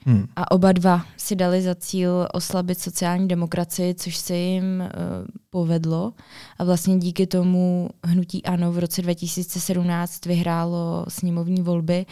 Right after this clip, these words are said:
Speaker 2: a poté Andrej Babiš skládal ten kabinet. Ale vlastně ta doba vládnutí, eh, během té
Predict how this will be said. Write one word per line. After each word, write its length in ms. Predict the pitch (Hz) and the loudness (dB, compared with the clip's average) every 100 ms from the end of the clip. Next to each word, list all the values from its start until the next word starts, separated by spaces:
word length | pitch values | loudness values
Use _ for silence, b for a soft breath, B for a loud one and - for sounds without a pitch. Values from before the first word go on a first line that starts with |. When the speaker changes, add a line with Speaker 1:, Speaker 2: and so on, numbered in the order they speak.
| B B B B - | B B B B -2
Speaker 2:
a 200 | 180 175 | 2 2
poté 560 | 165 - 170 185 175 180 | 0 -2 -2 0 0 0
Andrej 380 | - 185 175 180 | 0 0 2 2
Babiš 400 | 170 165 180 - | 0 0 -2 -2
skládal 460 | - 180 170 170 | -4 0 2 2
ten 200 | 175 202 | 2 2
kabinet. 500 | 202 180 214 165 - - B B B B B - | 2 0 0 -2 -6 -20 B B B B B 0
Ale 340 | 175 180 - - _ | 2 2 0 -4 _
vlastně 400 | 202 190 190 202 | 0 0 2 2
ta 120 | 196 196 | 4 2
doba 240 | 185 196 | 4 4
vládnutí, 1040 | 190 180 175 190 185 - 202 196 190 65 50 | 4 4 6 4 2 0 0 2 -2 -6 -8
eh, 40 | 170 127 - - - 180 | -8 -8 -12 -20 -20 -6
během 260 | 185 185 | -2 2
té 100 | 190 | 2